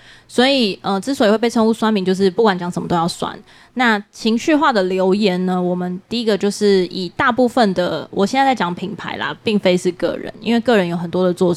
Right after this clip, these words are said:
回应的方式。品牌端就是只要是情绪化的留言，第一个就是我们以满足他的情绪为优先，就是说你要理解这个人的情绪，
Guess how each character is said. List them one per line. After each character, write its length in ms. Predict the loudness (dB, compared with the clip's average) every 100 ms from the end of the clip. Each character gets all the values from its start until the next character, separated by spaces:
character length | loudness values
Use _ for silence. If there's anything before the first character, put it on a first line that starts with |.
| 0
回 140 | 0
应 120 | 2
的 100 | 0
方 260 | 0 -2 -4
式。 220 | -6 -8 -10 -20 -20 -4
品 140 | 0
牌 160 | 2 4
端 180 | 4
就 80 | 2
是 160 | 0 -2
只 160 | -2
要 140 | -2 0
是 100 | -2
情 280 | -4 -4 -2
绪 180 | 2
化 220 | 2 2 -2
的 100 | -2
留 240 | -4 -4
言， 180 | -4 -6
第 120 | -2
一 60 | 0
个 40 |
就 80 | 2
是 80 | 2
我 140 | 0
们 120 | -2
以 120 | -4 -2
满 240 | -2 -2
足 160 | 0 0
他 160 | 0
的 100 | -2
情 220 | -4 -6
绪 160 | -2 0
为 220 | 0 0
优 200 | -2 -2
先， 400 | -2 -4 -4 -4
就 120 | 0
是 40 | 2
说 140 | 2
你 100 | 0
要 120 | 0 -2
理 240 | -2 -4
解 180 | -2 -2
这 140 | -2
个 100 | -2
人 120 | 0
的 80 | -2
情 180 | -4 -6
绪， 240 | 0 0